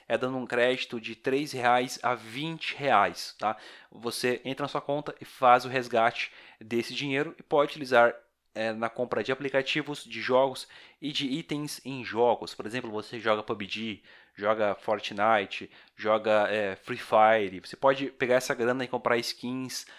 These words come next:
nesses games. É realmente bem legal. Na descrição tem o link aí mostrando como você fazer o resgate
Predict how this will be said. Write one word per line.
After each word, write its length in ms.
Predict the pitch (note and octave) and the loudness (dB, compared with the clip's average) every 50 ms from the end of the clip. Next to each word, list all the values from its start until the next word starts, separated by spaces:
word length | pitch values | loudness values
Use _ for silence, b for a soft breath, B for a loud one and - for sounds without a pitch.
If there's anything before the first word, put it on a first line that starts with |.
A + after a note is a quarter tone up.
| B B B B | B B B B
nesses 460 | A2 A2 A#2 A#2 A2+ - B2+ A2 G#2 | -6 -4 -2 -2 -2 -4 -8 -8 -8
games. 400 | G#2+ G#2+ G#2 G2+ G2 F#2 E2+ F2+ | -6 -6 -4 -4 -6 -8 -8 -8
É 60 | G2 | -8
realmente 520 | F2+ F2+ A#2 A#2 A2+ A2+ A2+ A2 - B2 B B B B B B _ _ | -6 -4 -4 -4 -4 -4 -4 -6 -6 -8 B B B B B B _ _
bem 320 | A2 A2 A#2+ A#2 A#2 A#2+ A#2+ A#2+ _ | -2 0 0 0 0 -4 -8 -12 _
legal. 380 | - G#2+ B2 A#2 G#2 F2+ E2+ E2 | -4 -2 0 2 2 0 0 -2
Na 140 | F2+ G#2 G#2 | -6 -6 -4
descrição 480 | B2 A#2 - - A#2+ - - C3+ C3 | -4 -4 -4 -4 -6 -6 -4 -6 -4
tem 100 | - B2+ | -4 -4
o 40 | A#2+ | -4
link 200 | A#2 A#2 B2 B2 | -4 -4 -4 -4
aí 180 | A2+ A2+ A2+ - | -4 -6 -6 -8
mostrando 320 | A#2+ B2 A#2 - B2 A#2 A2+ | -8 -8 -4 -4 -4 -4 -6
como 180 | - B2+ B2 | -8 -8 -8
você 220 | A#2 A#2 - A#2+ A#2 | -6 -8 -8 -10 -10
fazer 240 | - A#2 G#2+ A2+ A2+ | -8 -8 -6 -6 -6
o 20 | |
resgate 640 | G#2+ B2 B2+ A2+ G#2 G#2 G#2+ A2 A2+ - - - | -4 -4 -6 -4 2 6 6 6 6 6 0 -6